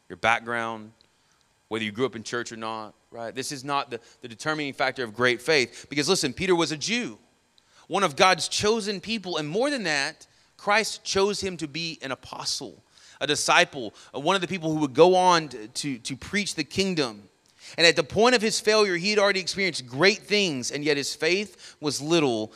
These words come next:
in his moment of need. This woman was a Gentile, outside of God's covenant people, a stranger to Jesus, and had experienced what we know, no miraculous things, yet her faith was great in the moment of her need. Great faith is not determined or dependent on who you are.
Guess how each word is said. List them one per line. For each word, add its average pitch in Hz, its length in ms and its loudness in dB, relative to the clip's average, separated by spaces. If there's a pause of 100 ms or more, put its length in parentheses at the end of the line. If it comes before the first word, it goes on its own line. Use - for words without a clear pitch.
(180)
in 123 100 -6
his 110 120 -4
moment 110 320 -4
of 90 100 -12
need. 92 220 -18 (1000)
This - 180 -10
woman 120 240 -6
was 104 120 -8
a 98 60 -10
Gentile, 127 600 -8 (800)
outside 143 480 4
of 127 120 -4
God's 127 280 0
covenant 127 320 -4
people, 131 280 -6
a 110 60 -6
stranger 160 460 -2
to 151 120 -12
Jesus, 143 460 -4 (240)
and 139 100 0
had 143 120 2
experienced 175 520 -2
what 160 140 0
we 160 100 -2
know, 175 220 2
no 165 300 4
miraculous 147 600 4
things, 135 380 -4 (220)
yet 135 140 0
her 135 120 0
faith 135 320 0
was 131 160 -4
great 113 300 0
in 104 100 -12
the 107 80 -8
moment 98 380 -8 (200)
of - 120 -18
her 92 100 -14
need. 85 420 -16 (340)
Great 131 260 -2
faith 110 240 -2
is 98 100 -14
not 92 140 -6
determined 90 640 -8 (800)
or - 80 -6
dependent 101 420 -10
on 90 120 -12
who 95 100 -14
you 95 260 -14
are. 98 120 -14